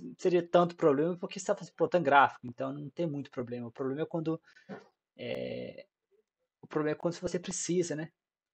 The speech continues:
Quando você precisa, teste. O problema é quando você precisa usar, né?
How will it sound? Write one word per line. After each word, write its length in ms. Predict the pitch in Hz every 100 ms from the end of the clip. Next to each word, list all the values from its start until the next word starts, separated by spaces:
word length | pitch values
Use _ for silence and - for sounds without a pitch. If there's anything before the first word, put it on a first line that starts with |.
| _
Quando 200 | 143 127
você 200 | 123 131
precisa, 880 | 139 - 135 127 131 127 120 120 - _ _ _ _ _ _ _ _ _ _ _ _ _ _ _ _ _
teste. 380 | 131 123 - _ _ _ _ _ _ _ _ _ _ _ _ _ _ _ _ -
O 120 | 139
problema 320 | 170 156 165
é 40 |
quando 140 | 170 170
você 160 | 170
precisa 440 | 175 214 - 165 185
usar, 360 | 175 135 143
né? 140 | 160